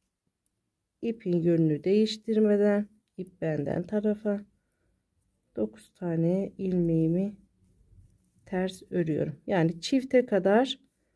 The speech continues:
bu ilmeklerimizin hepsi ters. Çiftleri açıyoruz, ilmeklerimizi ters örüyoruz. Çift ilmeklerimizi açıyoruz, ters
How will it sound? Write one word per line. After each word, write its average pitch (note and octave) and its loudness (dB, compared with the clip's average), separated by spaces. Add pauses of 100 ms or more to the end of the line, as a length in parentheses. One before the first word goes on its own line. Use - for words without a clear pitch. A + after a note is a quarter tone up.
(320)
bu G#3 -2
ilmeklerimizin F#3+ 0
hepsi B3+ 2 (720)
ters. D#3+ -4 (200)
Çiftleri B3 2
açıyoruz, D4+ 0 (300)
ilmeklerimizi C4 2
ters E3+ -6
örüyoruz. - -6 (1400)
Çift E4 2
ilmeklerimizi F#3+ 0
açıyoruz, A3+ 0 (680)
ters F3 -2